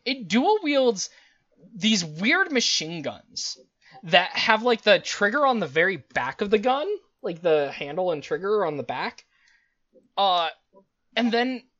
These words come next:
it has the D Defensor, which has a bunch of, uh, thrusters, basically. That's all it really is.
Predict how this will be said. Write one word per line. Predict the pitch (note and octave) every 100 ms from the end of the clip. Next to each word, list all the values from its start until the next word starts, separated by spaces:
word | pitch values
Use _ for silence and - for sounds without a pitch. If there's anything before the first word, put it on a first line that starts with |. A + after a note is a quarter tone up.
| _
it | A#3 -
has | - A3+ B3+
the | G#3+ B3+
D | C#4 E4+
Defensor, | E4 - F3+ E3 - D3+ D#3 E3+
which | G3+ A3 - -
has | - G3 G#3 A3 A3 G3 - - -
a | G3 - _ _ _ _ -
bunch | E3+ G3+ -
of, | G3+ G3 G3+
uh, | G#3 G#3 G3+ G#3 F#3+ _ _ _ _ _ - _ _ _ _ _ _ G3 -
thrusters, | G#3+ C4 - D#3+
basically. | - D#3 A#3 G3 - D3
That's | D#3
all | F#3 A3+
it | G#3
really | D#3+ F3+ C3+
is. | E3 D3+ C3